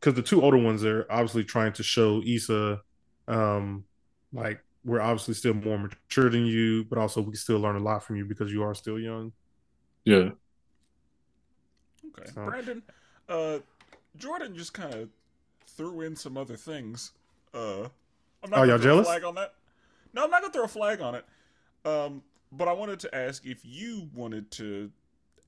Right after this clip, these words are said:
Speaker 3: add any other elements to your show from other shows since we're
Speaker 1: Oh,
Speaker 3: doing
Speaker 1: 'cause
Speaker 3: it
Speaker 1: y'all,
Speaker 3: right
Speaker 1: 'cause
Speaker 3: now.
Speaker 1: y'all didn't think about, y'all didn't, y'all didn't think about that, huh?
Speaker 2: I mean, that wasn't in the rule book, but I mean,
Speaker 1: I mean, I just said, I just said in a guy in a dog costume, you know,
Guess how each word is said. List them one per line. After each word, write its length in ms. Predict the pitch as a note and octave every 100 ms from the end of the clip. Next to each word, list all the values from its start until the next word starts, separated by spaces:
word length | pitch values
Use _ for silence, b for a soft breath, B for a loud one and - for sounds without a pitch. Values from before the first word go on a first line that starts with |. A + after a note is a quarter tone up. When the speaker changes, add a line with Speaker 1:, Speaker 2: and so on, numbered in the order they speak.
| _
Speaker 3:
add 280 | G#2+ A#2 A#2
any 240 | A2+ G#2+ G#2
other 220 | G#2 F#2+
elements 520 | G#2+ G2+ G2+ G2+ -
to 120 | -
your 240 | G2+ G#2+ G#2
show 540 | - G2 E2 D#2+ F#2+ _ _ _ _ _
from 320 | _ - A#2+ G#2+
other 200 | G2+ G2+
shows 420 | - G2+ F2 G2+
since 400 | - G2+ - - -
we're 100 | C3
Speaker 1:
Oh, 200 | B2 A#2+
Speaker 3:
doing 120 | B2+
Speaker 1:
'cause 60 | A#2
Speaker 3:
it 0 |
Speaker 1:
y'all, 220 | A#2+ A#2+
Speaker 3:
right 20 |
Speaker 1:
'cause 180 | D3 B2+
Speaker 3:
now. 20 |
Speaker 1:
y'all 120 | B2+
didn't 120 | A#2+
think 100 | B2
about, 340 | A2+ A2 G2+ -
y'all 260 | C3+ B2+ A#2+
didn't, 220 | A2+ -
y'all 120 | B2
didn't 120 | A#2+
think 120 | C#3 C#3
about 220 | A#2+ A#2
that, 160 | B2+ B2+
huh? 340 | C3+ A2+ A2 - -
Speaker 2:
I 180 | E3+ D3+
mean, 280 | C#3 B2+ C3
that 120 | C3
wasn't 260 | B2 A#2 A#2
in 80 | G#2+
the 80 | G#2
rule 240 | D3 D#3
book, 280 | C3+ D3 D3
but 120 | C#3+
I 120 | D3
mean, 400 | D#3+ D#3 D#3+ D#3+ D#3 D#3+ -
Speaker 1:
I 220 | B2 C#3+ E3
mean, 300 | D#3 C#3+ C3
I 220 | A#2+ F#3+
just 220 | A#3+ -
said, 200 | C3+ A#2+
I 120 | B2
just 160 | D#3+ -
said 120 | A#2+
in 60 | A2+
a 40 |
guy 260 | A2+ A#2 A#2
in 60 |
a 40 | B2+
dog 300 | A#2+ A#2 A#2
costume, 640 | A#2+ A2+ - A#2 A2+ C#3 C#3+ _ -
you 120 | B2
know, 300 | A2+ A2+ B2+